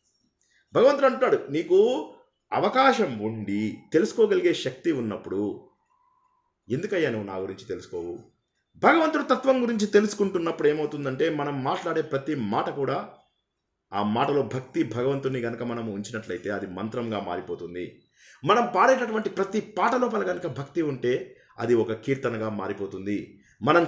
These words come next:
చేస్తున్నటువంటి డిస్కషన్స్‌లో, చర్చల్లో గనక భక్తి ఉన్నట్లయితే అదే భజన అవుతుంది. మనం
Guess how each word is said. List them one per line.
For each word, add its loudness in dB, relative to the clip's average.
చేస్తున్నటువంటి 2
డిస్కషన్స్‌లో, -2
చర్చల్లో -2
గనక -4
భక్తి 0
ఉన్నట్లయితే 0
అదే 2
భజన -4
అవుతుంది. -8
మనం 4